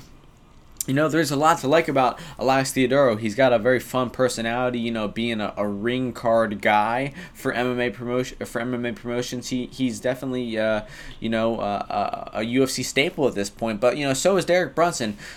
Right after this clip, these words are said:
Uh, uh, Derek Brunson struggled a little bit lately. Um, you know, he,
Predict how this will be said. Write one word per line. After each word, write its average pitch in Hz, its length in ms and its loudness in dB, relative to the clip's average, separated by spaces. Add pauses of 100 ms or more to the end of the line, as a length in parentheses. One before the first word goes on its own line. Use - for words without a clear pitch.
(160)
Uh, 110 400 0 (140)
uh, 123 100 -2
Derek 156 260 4
Brunson 175 300 -2
struggled 156 460 4
a 160 40 2
little 160 200 2
bit 160 180 2
lately. 175 580 -2
Um, 104 480 -4
you 113 80 -4
know, 110 200 -2
he, 113 300 -6